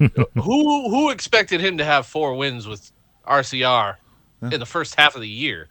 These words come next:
Speaker 2: Yeah. Yeah,
Speaker 1: Just
Speaker 2: man.
Speaker 1: insane.
Speaker 2: Their Toyota
Speaker 1: But
Speaker 2: development driver thing tanked.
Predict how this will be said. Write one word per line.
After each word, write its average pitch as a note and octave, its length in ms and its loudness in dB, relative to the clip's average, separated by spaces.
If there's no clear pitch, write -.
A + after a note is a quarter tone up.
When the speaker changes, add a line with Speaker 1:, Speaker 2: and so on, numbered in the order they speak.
Speaker 2:
Yeah. G#2 220 -8
Yeah, G#2+ 220 -6
Speaker 1:
Just F#2+ 240 -2
Speaker 2:
man. B2 80 -8
Speaker 1:
insane. A2 500 -4
Speaker 2:
Their C3+ 100 2
Toyota C3 380 4
Speaker 1:
But D#3 160 8
Speaker 2:
development A2 520 2
driver G#2+ 400 4
thing G#2+ 300 -2
tanked. G#2 540 -2